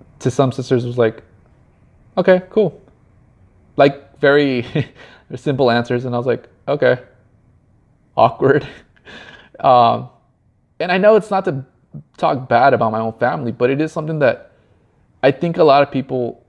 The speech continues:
sometimes, the, the, if the family doesn't approve of what you're doing, my golden rule has always been, if it's hurting yourself,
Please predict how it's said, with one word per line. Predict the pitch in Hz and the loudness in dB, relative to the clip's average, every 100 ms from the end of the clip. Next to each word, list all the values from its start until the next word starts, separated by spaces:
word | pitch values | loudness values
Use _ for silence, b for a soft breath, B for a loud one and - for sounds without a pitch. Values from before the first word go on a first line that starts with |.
| _ _ _ _ _ _ | _ _ _ _ _ _
sometimes, | - 143 139 135 123 113 - _ _ _ _ _ _ _ _ _ _ - | -2 -2 0 0 -2 -8 -14 _ _ _ _ _ _ _ _ _ _ -4
the, | 127 135 | 4 4
the, | 131 143 127 120 110 110 120 _ _ - | 2 0 4 4 4 0 -8 _ _ -2
if | 131 131 | -2 -2
the | |
family | 127 139 147 147 | -2 -2 0 -2
doesn't | 143 | -2
approve | 127 - - 131 131 131 _ _ - | -4 -8 -4 -2 -4 -10 _ _ -4
of | 120 | -2
what | 123 - | -2 -4
you're | 123 | -4
doing, | 127 117 131 151 156 _ _ _ _ _ _ - | -2 -2 -4 -8 -16 _ _ _ _ _ _ -2
my | 123 | 0
golden | 127 139 127 | 4 2 2
rule | 117 135 131 | 0 0 0
has | 120 | -2
always | 123 120 117 | -2 -2 -4
been, | 120 110 117 | -8 -8 -8
if | 123 117 | -6 -2
it's | 113 - - | -4 -6 -20
hurting | - 135 131 135 | -8 -2 -2 -2
yourself, | 135 - 139 139 139 - | -4 0 2 2 -2 -20